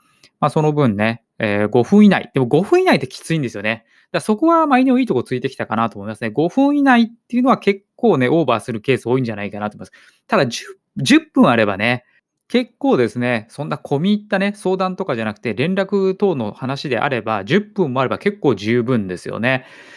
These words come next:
そうなってくると、マイネオのね、えー、メリット、おー、マイソクのスーパーライトプラス、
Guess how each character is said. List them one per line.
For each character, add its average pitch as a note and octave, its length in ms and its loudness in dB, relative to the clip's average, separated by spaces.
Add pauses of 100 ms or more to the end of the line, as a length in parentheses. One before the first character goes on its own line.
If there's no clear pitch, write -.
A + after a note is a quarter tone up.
(200)
そ C4 240 2
う - 20 2
な C#4+ 80 2
っ C#4 120 -4
て A#3+ 100 -2
く A3+ 100 0
る A3 140 0
と、 B3 100 4
マ E3 240 4
イ D#3+ 80 0
ネ D#3+ 100 0
オ D#3+ 80 2
の D#3+ 120 0
ね、 F3 320 0
え B2+ 180 0
ー、 B2+ 40 0
メ C3 120 2
リ A#2 140 0
ッ - 40 -20 (120)
ト、 E3+ 320 0
お A2+ 420 0
ー、 G#2+ 60 -6
マ A#2 140 2
イ B2 60 0
ソ A#2 140 -6
ク - 80 -10
の A2+ 100 -2
ス C3 180 -6
ー B2+ 60 -4
パ B2+ 200 -2
ー - 20 2
ラ B2 80 0
イ A#2+ 80 -4
ト A#2 80 -8
プ B2 140 -8
ラ B2 100 -2
ス、 F3 380 0